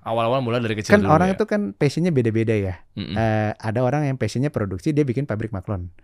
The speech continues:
Speaker 1: Mm-mm.
Speaker 2: Ada orang yang passionnya, eh, jualan, ya tadi kita bilang kan orang marketing, orang operation beda-beda.
Speaker 1: Hmm.
Speaker 2: Dia jualan. Ada orang yang passionnya strategi sama marketing, dia bikin agency. Ya kalau mereka bertiga kompak, bikin sesuatu yang bagus,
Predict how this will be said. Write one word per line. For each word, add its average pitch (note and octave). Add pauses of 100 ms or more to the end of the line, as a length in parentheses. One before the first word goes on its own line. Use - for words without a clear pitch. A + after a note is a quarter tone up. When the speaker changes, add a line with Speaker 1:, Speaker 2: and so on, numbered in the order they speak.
(120)
Speaker 1:
Mm-mm. D3 (140)
Speaker 2:
Ada A2
orang C3
yang A2
passionnya, G#2+ (1500)
eh, G#2+ (520)
jualan, B2 (300)
ya A2
tadi A2
kita A2
bilang A#2
kan A#2+
orang G#2+
marketing, A2
orang G#2+ (220)
operation A2+
beda-beda. A2
Speaker 1:
Hmm. -
Speaker 2:
Dia D3+
jualan. G#2 (340)
Ada A#2
orang E3
yang F3+
passionnya E3
strategi C#3+
sama D3+
marketing, C#3+
dia B2
bikin B2
agency. A2 (680)
Ya C#3
kalau C#3
mereka C#3
bertiga B2+
kompak, B2
bikin A#2
sesuatu A#2
yang A#2
bagus, C#3+